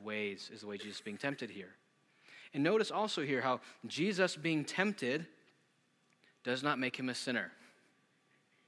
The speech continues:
I think a lot of people in this room, um, you're tempted in some gnarly ways.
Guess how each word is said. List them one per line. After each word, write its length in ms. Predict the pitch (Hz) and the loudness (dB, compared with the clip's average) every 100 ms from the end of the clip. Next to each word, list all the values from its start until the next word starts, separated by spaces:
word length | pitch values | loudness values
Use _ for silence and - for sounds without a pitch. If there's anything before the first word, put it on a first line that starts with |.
| _ _ _ _ _ _ - | _ _ _ _ _ _ -10
I 40 | |
think 180 | 120 120 | -4 -2
a 60 | 120 | 2
lot 160 | 123 | 2
of 80 | 127 | 2
people 320 | 135 123 127 | -2 -2 0
in 60 | 123 | 0
this 220 | 120 - | 0 -2
room, 420 | 110 113 131 156 - - - - | -4 -2 -2 -2 -8 -20 -20 -10
um, 220 | 117 110 - | -6 -6 -6
you're 140 | 120 | -6
tempted 640 | - 147 165 123 117 117 - | -2 -2 0 2 2 0 -8
in 140 | 117 | -6
some 280 | - 113 110 | -4 -4 0
gnarly 400 | 110 123 120 120 | 2 2 0 -2
ways. 460 | 110 117 101 82 | 0 0 -2 -6